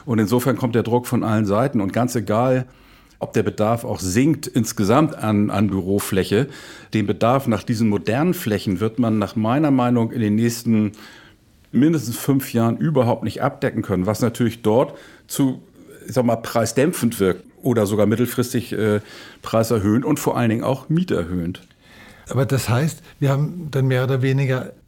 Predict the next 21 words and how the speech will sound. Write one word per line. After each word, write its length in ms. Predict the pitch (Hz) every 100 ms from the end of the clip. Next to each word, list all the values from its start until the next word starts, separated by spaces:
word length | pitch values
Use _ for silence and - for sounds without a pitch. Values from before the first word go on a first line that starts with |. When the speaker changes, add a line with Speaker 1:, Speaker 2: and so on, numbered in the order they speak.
| -
Speaker 2:
einen 180 | 135 -
zweigeteilten 1040 | - 117 135 147 - 143 135 123 - 127
Markt. 400 | 107 95 170 175
Also 100 | 127
es 100 | 113
gibt 220 | 139 -
diese 200 | 123 113
modernen 580 | 117 120 113 104 160 170 - - -
E-S-G-konformen 1040 | 135 127 - 131 123 - 110 - 117 113 135
Gebäude, 380 | 131 131 139
die 100 | 135
stark 320 | 120 117 104 110
nachgefragt 640 | 110 95 - 117 127 123
werden. 200 | 139 139 - - -
Und 160 | 131
was 140 | 127 123
passiert 520 | - 120 - 135 123 - - -
mit 200 | 131 120
den 140 | 127
alten 560 | 120 113 117 120 170 160 - - -
Speaker 1:
Ja. 300 | 117 104 -